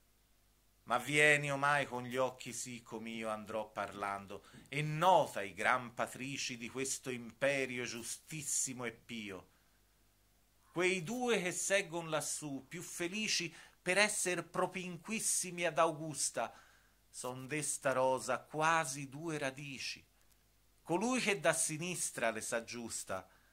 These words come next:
è il padre per lo cui ardito gusto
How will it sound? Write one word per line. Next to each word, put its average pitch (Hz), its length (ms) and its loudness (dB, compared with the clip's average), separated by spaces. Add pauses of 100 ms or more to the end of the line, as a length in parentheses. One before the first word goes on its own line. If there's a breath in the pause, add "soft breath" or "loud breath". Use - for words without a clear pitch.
(140)
è - 120 -2
il 131 200 0
padre 139 540 10
per 127 260 -4
lo 127 140 -2
cui 139 400 -2
ardito 131 680 0
gusto 123 600 -6